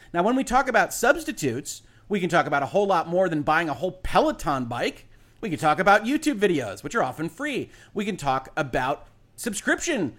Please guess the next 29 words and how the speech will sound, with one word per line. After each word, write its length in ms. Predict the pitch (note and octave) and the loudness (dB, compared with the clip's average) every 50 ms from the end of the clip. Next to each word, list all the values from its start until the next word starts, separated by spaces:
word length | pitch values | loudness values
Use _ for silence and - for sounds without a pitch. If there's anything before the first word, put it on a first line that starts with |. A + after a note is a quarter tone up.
| - _ _ | -18 _ _
fitness 360 | - A3+ G#3 G#3+ G#3+ E3+ - | 0 0 0 0 -2 -4 -2
videos. 420 | D#3+ E3 D3 C3+ A#2 G2+ - - | -2 -4 -4 -4 -6 -6 -10 -14
We 60 | - A3+ | -14 -12
can 100 | B3 A3 | -6 -2
talk 160 | B3 A#3 A#3+ | 0 0 0
about 200 | A#3+ B3 A#3+ A#3+ | 0 -2 -2 -4
gym 200 | B3+ C4 C4 B3+ | -4 -4 -4 -4
memberships. 600 | B3 A#3+ A3 F3+ E3 - D3 G2+ - - - - | -4 -4 -4 -6 -6 -6 -8 -8 -8 -10 -14 -12
We 80 | D3+ | -10
can 80 | D3 C#3 | -6 -2
talk 140 | D3 D3+ D3+ | 0 0 0
about 180 | D3 C#3 C3 | 0 0 -2
a 40 | B2 | -2
whole 520 | A#2+ D3 F#3 G3+ G#3+ G#3+ A3 A3+ A3+ A3+ F#3 | 0 2 4 4 6 6 4 4 4 4 4
host 280 | F#3 A3 A3+ A3 - | 2 2 0 0 -4
of 80 | G#3+ G#3 | -8 -6
things 380 | A3+ A3 G3+ F3+ D#3+ D3+ D3 - - - - - | -2 -2 0 0 0 -2 -4 -6 -18 -20 -16 -12
that 180 | C3 B2+ E3+ | -12 -8 -4
you 180 | F3+ C4 D#4+ E4 | -2 -2 0 -2
say 340 | - - B3+ G#3+ G3+ G3+ F#3 - - F#3 | -2 -2 0 2 2 0 0 -4 -2 0
aren't 300 | G#3 C4 D4 D#4+ D#4 D#4 | 2 2 2 2 0 -2
important 560 | C#4 C4+ - - A3+ A3+ E3+ D#3 C3+ - - | -4 -4 -4 -4 -4 -4 -4 -4 -8 -10 -10
to 100 | - F3 | -10 -8
somebody 440 | - - G#3 G3+ G#3 G3 F#3+ F#3+ G3 | -4 -2 -2 0 2 2 0 0 0
that 200 | E3+ E3+ - C#3+ | -2 -4 -4 -4
wants 300 | C3+ C#3+ D3+ D#3 - - | -6 -6 -6 -6 -8 -10
to 140 | - - D3+ | -10 -8 -8
work 280 | C3 C#3 C#3+ B2 - - - | -6 -6 -6 -6 -8 -12 -12
out. 240 | G#2 G#2 A2 - | -12 -12 -12 -14